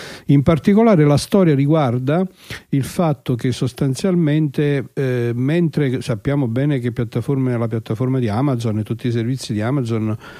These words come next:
hanno curato in maniera maniacale l'attenzione al customer service verso l'utente finale, per cui abbiamo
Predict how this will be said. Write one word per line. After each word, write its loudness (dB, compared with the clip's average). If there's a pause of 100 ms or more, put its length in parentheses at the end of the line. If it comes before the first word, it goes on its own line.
(120)
hanno 0
curato -2
in 0
maniera 0
maniacale 0
l'attenzione -2
al -2
customer -2
service -2
verso -2
l'utente -2
finale, -2
per -4
cui -2 (420)
abbiamo -2